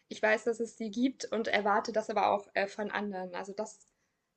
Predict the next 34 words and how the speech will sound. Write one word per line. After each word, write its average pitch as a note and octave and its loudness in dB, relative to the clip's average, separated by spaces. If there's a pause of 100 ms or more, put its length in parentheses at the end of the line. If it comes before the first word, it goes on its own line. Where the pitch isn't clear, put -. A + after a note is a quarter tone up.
zu B3 0
hinterfragen A#3 0
oder A3 -2
inwieweit A3+ -6
passiert A3 -8
das, A3 -8
äh, - -6
bei G#3 -4
mir G#3+ -4
persönlich G#3 -8
und G3 -12
passiert G3+ -10
das G3 -10
vielleicht G3 -8
auch G3+ -10
in, G3 -10 (600)
äh, G3+ -6 (320)
täglichen A#3+ -6
Interaktionen. B3 -4 (560)
Ich - -20
glaub, A3 -2
das A#3 -2
kann B3 -2
total A#3 -4
hilfreich G3 0
sein, G3 -6
sich - -8
vielleicht G#3 -2
auch G#3 -4
so - -8
ein G#3 -6
Stück G#3 -8
weit G#3 -4
selbst A#3+ -2